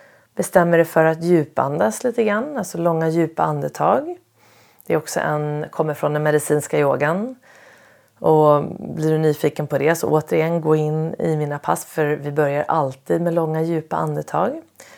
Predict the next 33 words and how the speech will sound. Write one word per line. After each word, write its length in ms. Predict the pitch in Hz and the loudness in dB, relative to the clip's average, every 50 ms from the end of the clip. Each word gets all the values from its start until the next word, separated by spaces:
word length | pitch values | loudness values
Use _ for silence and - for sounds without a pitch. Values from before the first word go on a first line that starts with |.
| - - - _ _ | -20 -20 -20 _ _
Den 320 | - 160 185 190 190 190 | 2 4 6 6 6 4
ljudfilen 800 | 185 196 208 175 160 151 143 - - 302 349 370 285 214 170 156 | 4 4 4 4 2 0 -4 -4 -2 0 2 2 4 2 2 0
finns 340 | - 170 156 151 147 - - | 0 0 0 0 0 -2 -4
också 240 | 143 - - - 147 | -4 -4 -4 -4 -4
på 120 | - 156 | -4 -4
train 300 | - - 156 151 143 143 | -6 -2 -2 -2 -2 -2
for 160 | - - 143 | -2 -2 2
balance 1120 | 139 190 220 247 233 175 - - - 127 135 - - - - - 156 143 143 139 135 135 135 135 - _ _ - _ _ _ | 6 6 6 8 6 4 2 0 -2 -6 -8 -8 -10 -10 -4 -2 0 0 0 -2 -4 -8 -10 -14 -18 _ _ -20 _ _ _
punkt 240 | - 151 143 139 - | -6 -6 -6 -6 -6
com 380 | - - - - - 139 143 - | -4 -2 -2 -2 -2 -4 -6 -4
under 280 | - 156 151 143 139 143 | -2 -2 -2 -2 -4 -6
ljudfiler. 840 | 143 147 175 175 151 135 135 - - - - 240 233 190 - - | -2 0 0 0 0 -2 -6 -10 -4 0 2 2 4 2 2 0
Där 120 | 156 190 185 | 0 0 0
finns 340 | - 196 196 190 185 - | -2 -4 -4 -4 -4 -4
det 80 | - 156 | -4 -4
en 220 | 143 143 139 135 - - - - - - - - _ _ | -4 -4 -4 -8 -12 -16 -20 -20 -20 -20 -20 -20 _ _
guidning 680 | - - 185 160 151 147 147 139 147 196 214 214 185 165 | -4 0 0 0 0 0 -2 -2 0 2 2 2 2 0
från 240 | - - 165 151 127 | -2 -2 -2 -2 0
mig 300 | 87 82 80 147 156 - | 0 -2 -2 -4 -6 -10
som 200 | - - - 143 | -10 -8 -8 -6
heter 300 | 151 160 156 151 - 151 | -6 -6 -6 -4 -4 -4
djupandning. 920 | 147 143 156 147 - - - - - 160 170 180 170 - - - - 175 175 _ _ _ _ _ - - - - - - - _ | -2 -2 -2 -4 -4 -6 -6 -4 -2 -2 0 -2 -4 -6 -8 -10 -12 -12 -14 _ _ _ _ _ -20 -20 -20 -20 -20 -20 -20 _
Så 140 | - - 233 | 0 4 4
då 60 | 247 | 4
kanske 300 | 240 240 233 214 - 220 | 4 2 0 2 6 6
du 60 | 214 | 8
gör 200 | 196 185 175 170 | 10 10 8 8
några 180 | 175 175 170 165 | 8 6 4 4
långa 300 | 165 170 165 160 156 156 | 4 4 2 2 0 0
djupa 340 | 156 160 156 151 - 156 | 0 0 -2 -2 -2 -2
andetag 500 | 151 147 139 135 139 135 - 151 156 147 | 0 0 0 -4 -6 -6 -4 -2 -2 -2
innan 240 | 151 143 147 147 139 | -2 -4 -4 -4 -2
lunch. 640 | 131 147 180 240 311 381 370 - - - - - | 0 2 2 2 0 -6 -10 -10 -12 -14 -14 -16